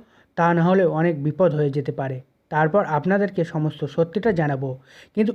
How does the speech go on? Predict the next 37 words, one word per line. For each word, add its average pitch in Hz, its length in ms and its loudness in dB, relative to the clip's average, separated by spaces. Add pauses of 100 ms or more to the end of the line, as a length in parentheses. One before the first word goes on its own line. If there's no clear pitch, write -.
এর 202 160 4
আগে 214 200 2
আমরা 160 320 2
কোনো 170 260 0
কিছুই 202 300 -2
জানাতে 151 400 -2
পারছি 143 360 -6
না। 135 200 -8 (340)
প্লিজ, 175 180 0 (140)
সরি, 151 260 2 (320)
আমাদেরকে 190 440 0
একটু 160 240 -2
সময় 139 340 -6
দিন।" 131 200 -8 (380)
রাঙার 180 360 0
দাদা 170 240 2
কী 170 200 -6
কী 185 120 -4
কাজে 180 300 0
জড়িত 165 420 2
সেটা 165 360 -2
আমরা 156 260 0
জানতে 147 360 0
পারবো 202 280 2 (100)
ওর 160 120 2
সঙ্গে 185 360 0
কথা 143 240 0
বলে, 131 220 -2 (480)
তার 190 220 4
আগে 196 180 2
আমরা 156 240 0
কোনো 165 300 0
কিছুই 226 280 0
বলতে 156 340 2
পারবো 147 300 0
না 196 180 -2
আপনাদেরকেই। 143 680 -4